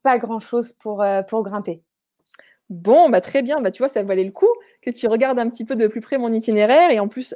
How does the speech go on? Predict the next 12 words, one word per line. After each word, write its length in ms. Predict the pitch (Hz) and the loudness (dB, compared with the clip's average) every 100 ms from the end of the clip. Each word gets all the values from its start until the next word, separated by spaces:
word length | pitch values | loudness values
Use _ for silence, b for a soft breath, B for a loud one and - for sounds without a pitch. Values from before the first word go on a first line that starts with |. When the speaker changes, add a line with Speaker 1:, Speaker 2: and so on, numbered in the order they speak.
| - | -4
Speaker 2:
actualisé. 760 | 233 - 247 208 208 196 277 _ _ _ b b b | -6 -2 0 0 0 -4 -4 _ _ _ b b b
Est-ce 320 | 359 - - | 0 -2 -4
que 440 | - 403 427 403 - | 2 4 4 0 -8
tu 220 | - 302 | -2 2
as 240 | 349 359 | 4 4
des 500 | 262 233 226 214 233 | 0 -4 -4 -4 -6
idées 340 | 359 208 269 - | -4 -4 -6 -6
d'activités 880 | 190 302 - - 294 277 - 277 285 | -2 -2 -4 -12 -10 -10 -8 -8 -6
à 140 | - 220 | -4 -4
faire 420 | - 208 233 277 _ b b | -2 0 0 -2 _ b b
pour 120 | 226 | -6
vraiment, 560 | 220 277 294 320 349 | -2 0 0 -2 -2